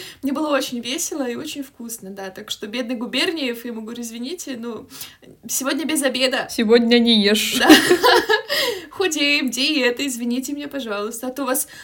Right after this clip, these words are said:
Speaker 1: Наталья Попова, вон какая худенькая, а вы. Надо соответствовать своей соведущей.
Speaker 2: Да-да-да.
Speaker 1: Насчет испытания, почему нам не выдали перчатки и настучали ли кому-то по шапке, честно говоря, я считаю, что действительно вот нас было три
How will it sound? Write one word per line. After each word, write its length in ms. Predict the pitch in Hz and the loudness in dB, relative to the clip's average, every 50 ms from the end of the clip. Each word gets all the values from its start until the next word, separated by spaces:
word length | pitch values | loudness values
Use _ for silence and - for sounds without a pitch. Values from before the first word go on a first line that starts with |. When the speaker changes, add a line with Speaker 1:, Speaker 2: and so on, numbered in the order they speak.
| - | -6
Speaker 1:
Наталья 380 | - 285 302 302 277 269 269 254 | -4 -2 2 4 4 6 6 4
Попова, 320 | 277 262 - - 247 233 | 2 2 -2 -2 -2 -2
вон 160 | 233 233 262 254 | -2 -2 -2 -4
какая 280 | 247 - 262 220 240 | -4 -4 -4 -4 -4
худенькая, 680 | 262 - 311 311 269 240 214 208 208 - 202 190 190 | -4 -6 -10 -10 -10 -8 -10 -10 -8 -8 -8 -6 -6
а 40 | 196 | -6
вы. 300 | 196 208 220 214 214 - _ - | -6 -8 -8 -10 -12 -14 _ -16
Надо 180 | - 220 226 | -16 -14 -14
соответствовать 680 | - - 302 294 294 - 370 427 427 - - 208 170 - | -12 -12 -12 -10 -10 -8 -8 -8 -8 -10 -12 -14 -14 -14
своей 340 | - - 214 196 180 170 196 | -14 -10 -8 -8 -8 -8 -8
соведущей. 840 | 208 - - 240 214 226 214 180 190 190 208 - - - - 220 - | -8 -8 -8 -8 -8 -8 -8 -10 -12 -12 -10 -12 -12 -12 -12 -12 -6
Speaker 2:
Да-да-да. 600 | - 247 220 214 226 240 269 277 285 285 277 277 - | -2 0 0 0 0 -2 -4 -4 -4 -4 -4 -4 -4
Speaker 1:
Насчет 320 | 226 247 262 - 320 302 294 | -4 -4 -2 -2 -4 -4 -4
испытания, 960 | 294 - - 302 302 - 285 277 277 269 254 254 233 233 226 226 220 233 262 | -6 -6 -6 -6 -4 0 2 2 4 2 2 0 0 0 -2 -2 -4 -4 -6
почему 260 | 262 - - 269 294 | -6 -6 -6 -4 -4
нам 140 | 302 285 285 | -2 -2 -2
не 80 | 294 | -2
выдали 320 | 285 302 294 285 277 277 277 | -4 -4 -4 -2 -2 -4 -4
перчатки 640 | - 269 262 - - 330 359 440 - - - - 320 | -4 -6 -6 -6 -4 -2 -2 -2 -4 -6 -10 -8 -6
и 560 | 277 254 220 185 156 - - 240 240 240 240 | -4 -4 -4 -6 -6 -8 -10 -8 -8 -6 -6
настучали 540 | 233 240 240 - - - - 269 262 254 240 | -6 -8 -8 -10 -8 -6 -4 -4 -4 -4 -4
ли 80 | 240 | -6
кому-то 340 | 247 254 247 247 254 247 262 | -6 -6 -4 -4 -4 -6 -8
по 120 | - 240 | -8 -6
шапке, 440 | 233 - - 339 427 - - - 269 | -6 -4 -4 -4 -6 -8 -10 -10 -8
честно 460 | 262 - - 320 302 311 - 247 220 | -6 -2 0 2 2 2 0 -2 -4
говоря, 420 | 208 214 202 214 214 233 277 330 415 | -6 -6 -6 -6 -4 -2 -2 -2 -2
я 180 | 359 285 277 | -2 -2 -2
считаю, 520 | 262 - - 247 - 269 285 330 349 330 294 | -4 -4 -6 -8 -8 -8 -6 -6 -6 -6 -6
что 340 | - - - 269 240 240 240 | -8 -8 -8 -6 -6 -6 -6
действительно 760 | 220 233 233 - - 320 330 - - 294 277 254 233 233 233 - | -6 -8 -10 -10 -8 -8 -8 -8 -8 -6 -6 -6 -6 -6 -8 -10
вот 260 | 214 233 233 233 - | -8 -8 -8 -8 -6
нас 260 | 240 254 262 254 254 | -4 -2 -2 -2 -2
было 200 | 226 247 254 254 | -2 -2 -2 -2
три 160 | 254 269 277 | 0 -2 -4